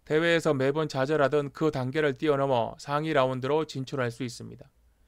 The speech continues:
지금까지 테니스 서브 아카데미에서 서브 레슨을 받은 수백 명의 회원님들의 레슨 후기가 이를 증명하고 있습니다. 저는 테니스 서브 지도에서 그만큼 자신감이 있기 때문에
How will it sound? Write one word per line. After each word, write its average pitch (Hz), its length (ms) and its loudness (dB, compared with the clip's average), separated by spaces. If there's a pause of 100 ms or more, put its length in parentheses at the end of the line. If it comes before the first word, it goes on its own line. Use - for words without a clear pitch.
(680)
지금까지 196 560 2
테니스 208 340 -2
서브 202 200 0
아카데미에서 147 840 0
서브 165 280 -4
레슨을 143 340 -2
받은 131 340 -4
수백 170 320 -6
명의 160 600 -6
회원님들의 151 680 -2
레슨 156 320 0
후기가 151 400 -2
이를 156 240 -2
증명하고 131 540 -2
있습니다. 113 400 -12 (800)
저는 151 400 2
테니스 165 460 -4
서브 175 320 -2
지도에서 139 760 2
그만큼 151 540 -4
자신감이 147 540 -4
있기 123 160 -8
때문에 123 520 -4